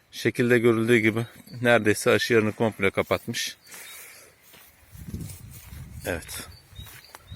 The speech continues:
Bakın. Karşıdaki de aynı şekilde. Bu aşımız da gayet güzel bir şekilde kapatmış.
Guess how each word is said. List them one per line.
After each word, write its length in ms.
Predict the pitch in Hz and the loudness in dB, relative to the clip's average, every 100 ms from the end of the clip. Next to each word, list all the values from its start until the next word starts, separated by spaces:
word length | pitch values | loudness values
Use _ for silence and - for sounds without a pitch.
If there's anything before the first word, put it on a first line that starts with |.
| - - - - - - - - | -20 -20 -20 -20 -20 -20 -14 -4
Bakın. 260 | 117 - 110 - - _ - - - - | -4 -4 -10 -14 -20 _ -20 -20 -20 -2
Karşıdaki 500 | 127 117 123 123 143 | 0 0 0 -2 2
de 60 | 123 | 4
aynı 220 | 113 113 | 4 2
şekilde. 440 | - 110 104 120 135 - - - - _ _ - - - - _ _ - - - - - _ _ - - - - - - 131 | -2 -4 0 0 -2 -12 -20 -20 -20 _ _ -20 -20 -20 -20 _ _ -20 -16 -16 -18 -20 _ _ -20 -20 -20 -20 -20 -4 2
Bu 120 | 135 | 4
aşımız 380 | 131 156 156 117 | 6 4 4 4
da 200 | 147 - - _ - _ _ - - - - - - - - - - _ - - | 2 2 -14 _ -20 _ _ -20 -14 -12 -12 -18 -20 -20 -20 -20 -20 _ -20 -4
gayet 400 | 110 120 113 110 | 4 6 6 2
güzel 300 | 113 113 120 | 0 4 4
bir 60 | 113 | 4
şekilde 480 | 117 104 98 107 131 - - - _ _ _ _ _ _ - - | 0 0 0 0 0 -6 -20 -20 _ _ _ _ _ _ -20 -4
kapatmış. 720 | - 135 98 - 135 - - | 2 4 2 -2 -4 -6 -6